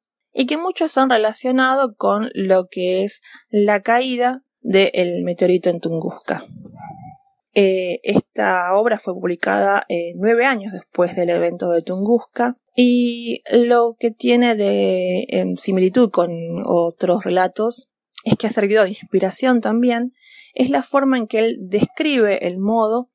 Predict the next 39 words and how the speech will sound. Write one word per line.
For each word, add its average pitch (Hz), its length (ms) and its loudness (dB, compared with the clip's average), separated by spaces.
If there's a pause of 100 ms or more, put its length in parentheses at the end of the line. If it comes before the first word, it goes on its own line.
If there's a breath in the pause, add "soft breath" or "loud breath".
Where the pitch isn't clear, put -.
(340 loud breath)
en 208 280 -2
que 214 400 2
este 185 1300 -4
cuerpo 226 680 -2 (260)
se - 240 -2
precipita 202 800 -4
en 180 180 -6
la 180 120 0
Tierra 196 600 0
y 247 180 2
además 302 640 2 (240)
contiene 202 640 0 (240)
un 214 320 0
relato 247 460 0
que 185 100 -4
vamos 185 300 -6
a - 20 -2
ver 185 100 -2
que 196 120 -6
se 175 120 -8
repite 175 400 -4
muchas 214 440 -2
veces 196 520 -4
y 247 200 0
es, 285 460 -2
eh, 214 120 4
la 202 180 0
presencia 226 640 -2
de 202 140 0
los 196 380 -4
glóbulos 190 720 -2
de 170 160 -4
color 214 460 2
dentro 180 320 -6
del 175 160 -4
meteorito 214 520 -2
que 240 140 -2
tienen 277 260 0
propiedades 202 720 0